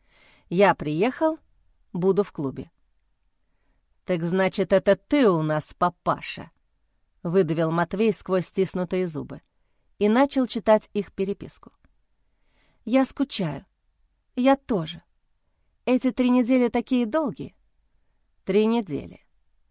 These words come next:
Это уже кое-что». Матвей задумался. «Значит, этот Руслан уезжал на три недели. Срок беременности — пять недель. В сообщениях о ребенке ни слова.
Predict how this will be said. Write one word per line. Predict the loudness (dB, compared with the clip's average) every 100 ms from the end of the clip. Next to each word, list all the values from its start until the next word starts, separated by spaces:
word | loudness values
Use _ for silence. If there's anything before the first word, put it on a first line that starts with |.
| _ _ _
Это | -2 0 0
уже | 0 0 -4
кое-что». | -8 -12 -12 -14 -18 -18 -20 _ _ _ _ _ _ _ _
Матвей | -6 0 0
задумался. | 2 0 0 -6 -10 -20 -20 _ _ _ _ _ _ -8
«Значит, | -2 2 2 2 0
этот | 0 0 0
Руслан | 0 0 2 4 4
уезжал | 2 2 2 2
на | 4 0
три | -2
недели. | -4 -4 -6 -10 -14 _ _ _ _ _ _ _ _ _
Срок | -4 4 6 6
беременности — | 4 4 4 4 2 0 -6
пять | -4 -4 -4
недель. | -8 -8 -10 -14 _ _ _ _ _ _
В | -8
сообщениях | 0 0 2 0 2 2 0
о | 0
ребенке | 0 2 0 0 -4
ни | -4
слова. | -6 -12 -14 -18